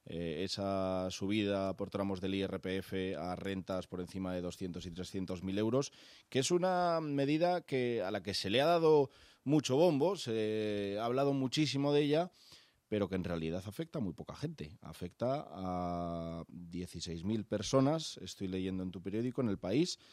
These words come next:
eh, por encima de trescientos mil y a otras dieciséis mil por encima de doscientos mil, o sea,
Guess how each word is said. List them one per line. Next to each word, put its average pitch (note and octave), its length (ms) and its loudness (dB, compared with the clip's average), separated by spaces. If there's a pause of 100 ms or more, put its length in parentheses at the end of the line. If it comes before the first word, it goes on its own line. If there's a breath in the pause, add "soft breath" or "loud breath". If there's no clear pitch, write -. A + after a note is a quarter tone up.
(320 soft breath)
eh, F2 200 -6
por E2+ 160 -8
encima F#2+ 340 -2
de F#2 380 0
trescientos F#2 520 -6
mil B2+ 260 -2
y G#2 140 -4
a F2 60 2
otras E2+ 260 -4
dieciséis E2 480 -8
mil G#2 160 -4
por B2+ 120 -2
encima G2 320 -2
de F2+ 80 -2
doscientos E2 480 -8
mil, A2+ 220 -4
o E2 40 -6
sea, E2+ 220 -8